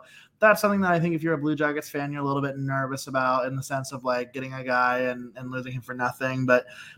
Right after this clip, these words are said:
at the same time, I don't think that anybody is, like, really gonna write home about whatever the value is of, uh, <laughs> of, of, you know,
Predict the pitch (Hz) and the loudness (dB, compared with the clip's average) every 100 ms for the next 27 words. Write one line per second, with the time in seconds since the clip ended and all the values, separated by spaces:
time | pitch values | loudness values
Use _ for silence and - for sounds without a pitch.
0 | _ 208 220 - 190 196 180 151 143 147 | _ 4 6 8 8 8 10 10 10 8
1 | 156 156 151 139 135 143 139 139 135 123 | 8 6 4 2 2 2 4 4 2 0
2 | 127 120 123 135 135 131 127 127 123 120 | -4 -6 -4 -2 -2 -2 -2 0 -2 -4
3 | 131 131 127 120 127 127 127 127 120 123 | -6 -2 0 2 2 0 -2 -4 -2 0
4 | 123 127 131 127 123 123 123 123 123 120 | 0 0 0 0 0 0 -2 -2 -2 -2
5 | 117 117 - _ _ - - - - 202 | -2 -4 -8 _ _ -8 -8 -6 0 0
6 | - 240 196 165 - 156 151 147 147 127 | 2 4 4 4 2 4 6 4 2 0
7 | 123 | -4